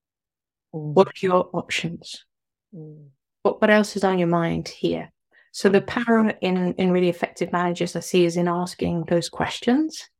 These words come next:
Speaker 2: That's really, um, a key skill. And I think the other key skill I would, uh, talk to is intentionality. So being intentional. And what do we mean by intentional? So it can be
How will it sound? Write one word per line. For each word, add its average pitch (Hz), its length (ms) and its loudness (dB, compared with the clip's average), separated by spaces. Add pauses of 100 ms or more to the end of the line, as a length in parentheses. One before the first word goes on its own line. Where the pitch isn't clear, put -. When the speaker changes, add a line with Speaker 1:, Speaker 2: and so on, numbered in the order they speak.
Speaker 2:
That's - 400 -4 (100)
really, 180 480 0 (460)
um, 175 320 0
a 175 60 -4
key 185 220 0
skill. - 360 2
And 190 100 2
I 185 40 -2
think 202 160 -4
the 190 100 4
other 202 200 4
key 190 220 -4
skill 180 540 -4 (500)
I 180 80 4
would, 180 300 0 (200)
uh, 185 220 -2
talk - 260 0
to 185 120 0
is 175 140 0
intentionality. 180 1300 -2 (300)
So - 160 0
being 190 320 2 (320)
intentional. - 520 -2 (220)
And 196 100 2
what 208 100 6
do 208 60 2
we 202 100 6
mean 190 240 4
by 175 160 2
intentional? 170 800 -6
So - 160 -2
it 196 240 0
can 208 360 4
be 185 380 0